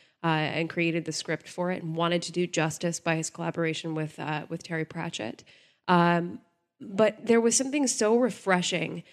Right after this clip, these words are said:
about having this story right now. This feels like the apocalypse we needed right now.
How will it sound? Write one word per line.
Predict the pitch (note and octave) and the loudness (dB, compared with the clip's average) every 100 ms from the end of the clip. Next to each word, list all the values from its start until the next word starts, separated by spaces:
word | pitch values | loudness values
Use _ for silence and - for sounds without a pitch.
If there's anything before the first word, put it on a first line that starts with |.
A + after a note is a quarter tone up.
| - _ - | -20 _ 0
about | F#3 F#3+ F#3 | 4 4 2
having | F#3+ F#3+ G3 G#3+ G#3+ | 0 0 2 -2 -2
this | F3+ F3+ E3+ | 4 4 4
story | - - F3 E3+ E3+ | 0 0 0 2 2
right | E3 E3 E3+ | 2 2 0
now. | E3+ D#3+ D#3 F3+ A3+ - _ _ | -2 -2 -2 -4 -8 -16 _ _
This | G#3 - | -6 -2
feels | A#3+ B3+ A3+ | 4 4 6
like | G#3 G3+ | 2 2
the | E3 F3 E3+ E3 D#3+ - _ _ | -2 0 2 0 -2 -6 _ _
apocalypse | F3+ F3 E3+ F3 F#3 E3+ - | -6 0 0 0 0 0 -2
we | E3+ | -2
needed | D#3+ D#3+ D#3+ F3+ F#3+ _ _ _ _ | 0 2 2 0 -2 _ _ _ _
right | F#3 F#3 G3 | 4 4 6
now. | G3 G3+ A#3 | 2 2 0